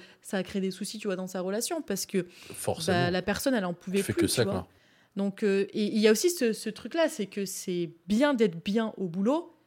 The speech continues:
Speaker 1: mais il faut être bien au boulot.
Speaker 2: Déconnecté,
Speaker 1: C'est-à-dire
Speaker 2: quoi.
Speaker 1: que quand tu, quand tu rentres chez toi, tu peux dire, bah, raconter ta journée, il le faut, tu vois, c'est important. Mais il faut pas que le boulot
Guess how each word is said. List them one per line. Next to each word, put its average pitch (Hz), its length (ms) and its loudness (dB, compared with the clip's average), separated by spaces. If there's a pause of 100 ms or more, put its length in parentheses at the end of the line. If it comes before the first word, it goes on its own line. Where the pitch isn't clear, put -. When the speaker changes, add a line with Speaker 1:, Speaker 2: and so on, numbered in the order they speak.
(300)
Speaker 1:
mais 208 160 6
il 185 40 4
faut 202 180 0
être 165 120 0
bien 277 300 2 (240)
au 233 40 6
boulot. 262 220 8
Speaker 2:
Déconnecté, 185 300 2
Speaker 1:
C'est-à-dire 196 240 2
Speaker 2:
quoi. 202 120 6
Speaker 1:
que - 60 -4
quand 240 160 2
tu, - 240 -4
quand 214 200 -4
tu 208 180 -8
rentres 214 260 -4
chez 196 180 -4
toi, 240 320 -4 (360)
tu 220 140 -2
peux 349 180 2
dire, 214 260 0
bah, 170 380 -4
raconter 190 400 -2
ta 208 120 -2
journée, 220 300 2
il 185 180 0
le 226 120 2
faut, 277 240 -4
tu - 100 -14
vois, 208 100 -4
c'est 196 140 -8
important. 220 480 -4 (460)
Mais 202 320 2
il 196 200 -4
faut 233 140 2
pas 277 220 2
que 254 180 -4
le 202 140 0
boulot 233 460 0